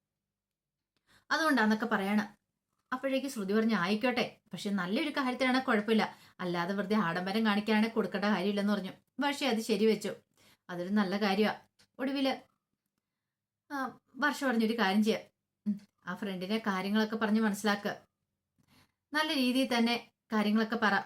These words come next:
അല്ലെങ്കിൽ ഒരു കാര്യം ചെയ്യാം, ആ, എവിടുന്നേലും എൻ-, എൻ്റെ കയ്യിൽ നിന്ന് അല്ലെങ്കിൽ എവിടുന്നേലും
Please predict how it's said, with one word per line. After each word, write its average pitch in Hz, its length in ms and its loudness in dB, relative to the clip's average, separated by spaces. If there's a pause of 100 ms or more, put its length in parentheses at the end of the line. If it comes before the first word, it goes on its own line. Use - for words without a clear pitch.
അല്ലെങ്കിൽ 175 280 -6
ഒരു 220 120 0
കാര്യം 214 220 2
ചെയ്യാം, 214 180 0 (480)
ആ, 254 340 0
എവിടുന്നേലും 262 540 2 (220)
എൻ-, 208 280 0
എൻ്റെ 214 300 0
കയ്യിൽ 254 160 0
നിന്ന് 247 120 4
അല്ലെങ്കിൽ 233 300 0
എവിടുന്നേലും 254 640 0